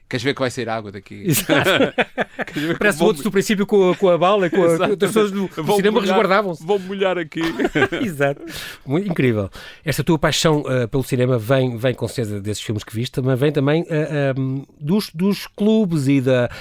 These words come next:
Speaker 2: da, do Cineanima, do Festival
Speaker 1: Uhum.
Speaker 2: de Animação. Tu conta disso muitas vezes, tinhas doze,
Speaker 1: Especialmente,
Speaker 2: treze anos.
Speaker 1: é, especialmente o Cineanima. O Cineanima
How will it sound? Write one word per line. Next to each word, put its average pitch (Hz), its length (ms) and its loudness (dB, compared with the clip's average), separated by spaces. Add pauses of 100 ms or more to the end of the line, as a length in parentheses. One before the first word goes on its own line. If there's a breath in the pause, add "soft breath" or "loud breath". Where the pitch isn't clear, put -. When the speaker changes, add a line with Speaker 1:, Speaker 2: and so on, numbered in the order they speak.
(140 loud breath)
Speaker 2:
da, 127 200 -2
do 123 120 0
Cineanima, 175 640 4
do 120 60 -4
Festival 165 220 0
Speaker 1:
Uhum. 160 60 2
Speaker 2:
de 160 40 2
Animação. 160 480 2
Tu - 140 -6
conta 135 180 -2
disso 143 200 -2
muitas 135 140 -4
vezes, 165 220 0
tinhas 120 140 -2
doze, 156 180 2
Speaker 1:
Especialmente, 160 320 2
Speaker 2:
treze 135 180 0
anos. 92 200 0
Speaker 1:
é, - 40 -10
especialmente 131 440 -2
o - 60 -18
Cineanima. 92 480 -6
O 95 60 -8
Cineanima 113 640 -2